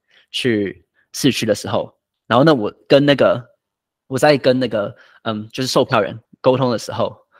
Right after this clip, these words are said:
我突然英文就卡住了。<laughs> 你想说，因为我就，我那时候的想法就是说，诶，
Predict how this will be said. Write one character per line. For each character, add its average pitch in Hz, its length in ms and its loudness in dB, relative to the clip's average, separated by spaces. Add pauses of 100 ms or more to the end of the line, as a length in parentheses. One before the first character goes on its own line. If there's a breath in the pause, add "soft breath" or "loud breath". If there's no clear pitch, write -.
(180 soft breath)
我 139 100 -2
突 170 100 0
然 156 160 6
英 165 140 0
文 120 140 0
就 123 100 -4
卡 95 280 -8
住 - 240 -10
了。 - 80 -18 (160)
<laughs> - 200 -20
你 196 80 -6
想 170 140 4
说， 170 260 0 (400 loud breath)
因 240 100 2
为 226 40 6
我 175 40 4
就， 180 220 2
我 135 120 -4
那 180 100 0
时 196 80 2
候 156 100 4
的 127 240 0 (160 soft breath)
想 120 180 -6
法 120 100 -4
就 113 40 -4
是 127 60 -6
说， 123 180 -4
诶， 165 300 -6